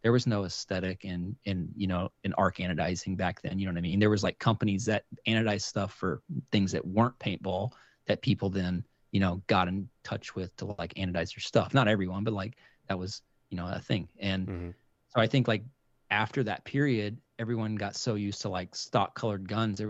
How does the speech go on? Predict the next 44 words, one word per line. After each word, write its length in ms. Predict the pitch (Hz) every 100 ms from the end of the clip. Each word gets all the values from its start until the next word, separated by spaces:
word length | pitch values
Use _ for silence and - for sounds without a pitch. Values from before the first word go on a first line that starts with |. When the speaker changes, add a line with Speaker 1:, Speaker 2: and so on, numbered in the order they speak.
| 104
Speaker 1:
kinda 180 | - 113
lost 320 | 101 95 92
that 200 | - -
character. 380 | - 117 98 -
And 80 | 92
I 60 | 101
think 200 | 160 139
it 20 |
was 180 | 127 131
around 280 | 135 156
that, 180 | 151 87 -
it's 240 | - 113 -
in 400 | 120 110 127 135
that 220 | 135 -
two 180 | - 131
thousand 720 | 120 113 110 107 110 101 101 -
late, 320 | 110 110 123 _ _ _ -
you 120 | 120
know, 180 | 101 120
two 120 | - 143
thousand 260 | 120 107
ten-ish 360 | - 117 101 - -
area. 380 | 98 90 69 - _ _ -
No 80 | 110
one 140 | 117
really 200 | 110 110
had 180 | 104 104
anodized 400 | 101 101 95 -
guns. 300 | 123 117 104
People 160 | 123
didn't 180 | 104 101
really 140 | 101 101
know 100 | 98
it 40 |
was 100 | 95
a 40 |
thing. 360 | 107 113 110 110 - - _ -
And 80 |
then 200 | 107 98
mid 320 | 113 127 123 120 -
twenty 440 | 123 117 113 113
fourteen, 480 | - - 139 - 110
fifteen, 540 | - 113 151 156 165 - _ _ _
every 420 | 127 147 143 131